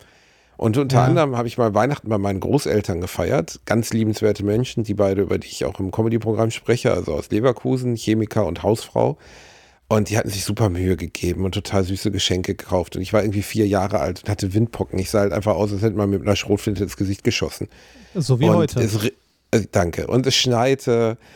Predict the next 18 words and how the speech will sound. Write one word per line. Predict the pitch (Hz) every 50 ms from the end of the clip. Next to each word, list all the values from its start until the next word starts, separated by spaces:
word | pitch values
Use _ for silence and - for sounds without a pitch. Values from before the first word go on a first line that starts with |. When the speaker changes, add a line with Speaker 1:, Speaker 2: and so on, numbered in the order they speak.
| - - - - -
Speaker 1:
und | 113 107 101
es | 98 98
war | 110 107 101
so | 107 107
ein | 104
richtiges | 98 110 131 127 - - 123 107 117 113 -
idyllisches, | - 107 95 117 117 110 117 110 - 117 95 -
das | - 90 - -
war | 95 87
so | 87 -
achtundachtzig, | - - - - - - 73 69 76 - - - 98 90 87
neunundachtzig, | 104 95 92 92 82 87 90 - - 98 95
da | - 98
war | 90 90
ein | 95 101
sehr | 90 101 104 101
schneereiches | - - 107 107 113 110 95 98 95 90 - 98 - -
Weihnachten. | 87 90 90 87 85 - - - - -